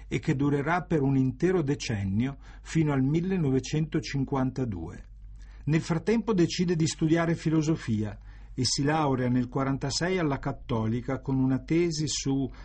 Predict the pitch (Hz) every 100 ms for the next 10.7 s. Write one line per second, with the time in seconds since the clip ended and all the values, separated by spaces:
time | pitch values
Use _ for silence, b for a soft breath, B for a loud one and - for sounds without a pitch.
0 | B 120 131 - 127 160 170 175 170 147
1 | 131 127 123 120 113 104 98 104 113 B
2 | B - 139 127 139 147 185 180 - 135
3 | 131 135 131 123 127 131 135 160 135 131
4 | 113 104 107 113 110 170 165 151 156 185
5 | 190 208 165 131 135 147 175 170 - 151
6 | - 127 135 131 117 131 147 143 123 123
7 | 131 131 120 120 113 131 127 131 117 120
8 | 117 117 101 95 95 113 B B B 123
9 | 131 160 156 135 135 135 139 123 - 151
10 | - - 98 95 - -